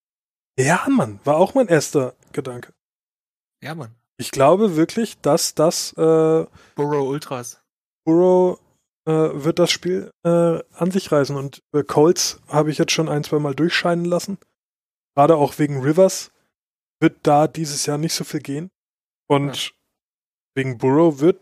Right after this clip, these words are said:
Speaker 1: das ein oder andere Upset-Match auf jeden Fall dabei sein dieses Jahr. Der wird das alleine entscheiden. Der wird den Unterschied machen. Und in dem Spiel macht er den.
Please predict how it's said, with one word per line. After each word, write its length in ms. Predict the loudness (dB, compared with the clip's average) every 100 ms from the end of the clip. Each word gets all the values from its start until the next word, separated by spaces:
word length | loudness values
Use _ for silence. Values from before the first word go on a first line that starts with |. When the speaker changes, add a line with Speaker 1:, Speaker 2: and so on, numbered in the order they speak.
| 0
Speaker 1:
das 260 | 0 0 0
ein 220 | 0 2
oder 160 | 0
andere 460 | 0 -2 0 0 -2 _ -20 _ _
Upset-Match 520 | 0 2 0 2 0
auf 120 | 0 0
jeden 160 | -2
Fall 120 | -2
dabei 240 | -2 0 0
sein 160 | 0 -2
dieses 140 | -4
Jahr. 100 | -4
Der 200 | -4 -2
wird 140 | -4 -4 _
das 220 | -2 0 0
alleine 380 | 0 2 2 0
entscheiden. 500 | -2 -2 -4 -8 0
Der 140 | 2 4
wird 80 |
den 120 | 2 2
Unterschied 360 | 2 0 -4
machen. 180 | -6 -12 _
Und 100 | -2
in 80 | 0
dem 160 | 0 0
Spiel 220 | 2 2
macht 200 | 2 -2
er 60 |
den. 160 | -10